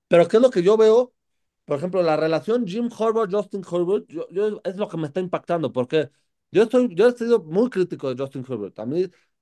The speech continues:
antes de este año, se me parecía un quarterback que tenía todas las herramientas. O sea, yo no, no digo que no puede ser bueno. Yo digo, simplemente no lo era. O sea, no había dejado cosas en el tape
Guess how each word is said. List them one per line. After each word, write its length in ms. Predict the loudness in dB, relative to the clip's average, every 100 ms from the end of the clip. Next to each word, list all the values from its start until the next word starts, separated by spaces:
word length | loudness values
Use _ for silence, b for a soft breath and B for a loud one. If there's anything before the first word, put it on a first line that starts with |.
| _
antes 260 | -8 -2 2
de 60 | 2
este 160 | 2
año, 380 | 0 2 0 -2 _ _
se 100 | -6
me 100 | -6
parecía 420 | -4 -4 -2 -2 -2
un 140 | -4
quarterback 520 | 0 0 0 -4 -10 _
que 100 | -12
tenía 260 | -6 -4 -4
todas 340 | -2 0 2
las 140 | 2
herramientas. 520 | 2 2 0 -2 -4 -4
O 80 | -4
sea, 100 | -2
yo 100 | -2
no, 180 | -4 -6 _ -6
no 160 | -2 0
digo 240 | 4 2
que 80 | 2
no 160 | 0 2
puede 240 | 4 4
ser 180 | 2 0
bueno. 320 | 0 -4 -6 _ _ _
Yo 80 | -4
digo, 160 | 0 2
simplemente 500 | 0 -2 -2 -2 -4
no 180 | 0 2
lo 240 | 6 4
era. 160 | 4 -2
O 260 | -8 _ -12
sea, 100 | -8
no 160 | -2
había 240 | 0 2 0
dejado 420 | -2 -2 -4 -4
cosas 320 | -6 -6 -6
en 100 | -8
el 120 | -8
tape 200 | -4 -6